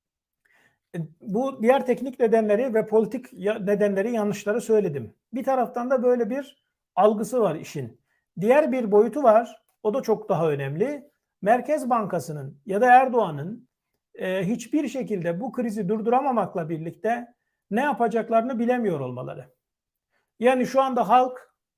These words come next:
Merkez Bankası ne yapacak bilmiyor. Halk Erdoğan ne karar verecek bilmiyor. Neden?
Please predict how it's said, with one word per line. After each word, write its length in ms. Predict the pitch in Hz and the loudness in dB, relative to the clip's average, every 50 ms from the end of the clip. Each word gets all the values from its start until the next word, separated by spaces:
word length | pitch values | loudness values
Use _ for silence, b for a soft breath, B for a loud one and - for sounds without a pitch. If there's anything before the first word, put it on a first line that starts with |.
| _ _ _ _ _ _ | _ _ _ _ _ _
Merkez 360 | 214 233 247 - 285 269 226 | 0 0 2 2 0 0 0
Bankası 340 | 262 254 247 214 226 196 247 | 0 -2 -2 -2 -2 -2 -2
ne 60 | 254 | -2
yapacak 400 | 262 247 196 220 214 240 233 - | 0 0 0 0 0 0 0 0
bilmiyor. 300 | 226 214 175 143 127 123 - _ _ _ _ _ _ _ _ _ _ _ _ _ _ | -2 -2 -4 -4 -6 -10 -14 _ _ _ _ _ _ _ _ _ _ _ _ _ _
Halk 340 | - - 247 269 262 254 - - | 2 4 4 4 4 0 -4 2
Erdoğan 400 | 220 226 254 247 254 254 240 220 | 4 4 4 4 2 0 0 0
ne 120 | 240 262 254 | -2 -2 -2
karar 280 | 226 226 233 240 233 | 0 0 0 0 0
verecek 400 | 220 202 202 196 208 247 - - | 2 2 2 0 0 -4 -6 -6
bilmiyor. 380 | 233 220 185 180 147 131 113 - - _ _ _ _ _ _ _ _ _ _ _ _ _ _ _ _ _ - | -6 -6 -4 -4 -6 -8 -8 -12 -16 _ _ _ _ _ _ _ _ _ _ _ _ _ _ _ _ _ -4
Neden? 540 | 170 175 180 196 254 294 320 320 330 339 | -2 0 4 4 4 4 4 0 -4 -10